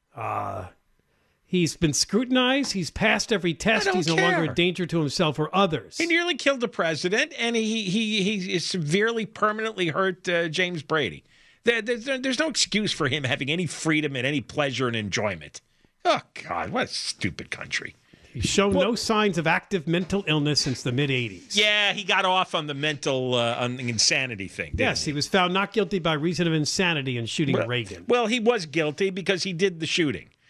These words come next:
Speaker 2: So he wasn't not guilty. He was guilty. It's a whole bogus dodge that they have.
Speaker 1: He's been living in Virginia since twenty sixteen, but they were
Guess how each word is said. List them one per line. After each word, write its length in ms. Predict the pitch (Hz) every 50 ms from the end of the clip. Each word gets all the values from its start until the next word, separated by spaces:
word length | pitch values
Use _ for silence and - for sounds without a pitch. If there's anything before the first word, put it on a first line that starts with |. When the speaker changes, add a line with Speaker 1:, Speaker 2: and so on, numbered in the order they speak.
| _ - - - -
Speaker 2:
So 180 | - 196 196
he 100 | 190 190
wasn't 300 | 208 226 202 190 - -
not 340 | 139 135 131 139 - - -
guilty. 360 | - 139 123 117 - 156 160 147
He 80 | 175
was 140 | 170 147 117
guilty. 520 | - - 147 143 127 98 - - - - - _ _ _ _ _ _ _ _ _
It's 80 | - 151
a 60 | 143
whole 300 | - 185 208 185 120 - - _
bogus 460 | - 135 143 147 135 131 117 - -
dodge 480 | - _ - 107 95 90 90 82 76 -
that 120 | 78 73
they 140 | - 76 71
have. 460 | 71 73 67 60 55 52 - - - - _ _ _ _ _ _ _ _ _ _ - - _ _
Speaker 1:
He's 160 | - 147 123
been 180 | - 156 143 170
living 200 | 302 320 359 320
in 60 | 247
Virginia 520 | 190 196 160 123 185 220 240 202 143 120 110
since 240 | - - 127 - -
twenty 300 | - - 220 262 277 202
sixteen, 800 | - - - 185 - - - - 208 202 196 135 95 95 113 - _ _ _ _ _ _ _ _ _
but 160 | - 135 131 -
they 120 | 165 147
were 320 | 143 143 143 139 139 139